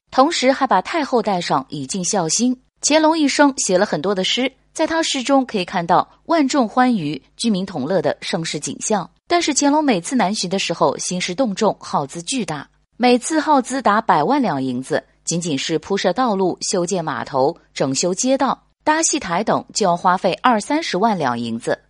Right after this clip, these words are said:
这对国家财政形成了一种严重负担。其实这一点乾隆心中也是心知肚明的，他提出过四个条件：君主之无欲、护驾人员之守法、官员之奉公，民人之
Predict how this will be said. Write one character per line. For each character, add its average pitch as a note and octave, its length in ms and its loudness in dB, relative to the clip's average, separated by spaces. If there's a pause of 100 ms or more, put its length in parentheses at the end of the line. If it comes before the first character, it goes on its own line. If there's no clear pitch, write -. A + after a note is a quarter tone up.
(180)
这 F4+ 120 0
对 E4 120 2
国 A#3+ 180 2
家 C4+ 100 0
财 G3+ 220 -2
政 G#3 240 2
形 F#3+ 200 -4
成 E3+ 200 -4
了 F3+ 120 0
一 F#3 60 -2
种 D#3 240 -2
严 D3+ 220 -2
重 A3 180 0
负 G3+ 220 -4
担。 C3 260 -4 (140)
其 - 160 -4
实 C#4 140 -4
这 D#4+ 180 2
一 B3+ 80 0
点 F3+ 240 0
乾 G3 160 0
隆 G3+ 120 -2
心 A3+ 220 0
中 A#3 220 2
也 E3 160 -4
是 E3+ 140 -6
心 G#3+ 220 0
知 A#3 180 -4
肚 C4+ 180 -2
明 C3+ 240 -6
的， E3+ 180 0 (300)
他 C4+ 160 0
提 G#3 180 -2
出 A3+ 160 0
过 F#3 240 2
四 - 240 -8
个 G#3 80 -4
条 B2+ 240 -6
件： C#3+ 260 -6 (240)
君 E4 260 -2
主 E3+ 180 2
之 A3 180 -2
无 E3 220 -2
欲、 A3 400 -2
护 E4+ 260 0
驾 C4+ 240 4
人 G3 220 0
员 F3 180 0
之 A#3 100 -4
守 E3+ 280 2
法、 C3 420 0
官 A3+ 180 0
员 E3 200 0
之 G3 120 -6
奉 G#3+ 220 -2
公， B3 300 6 (280)
民 B3 220 2
人 B3 220 4
之 C4 240 0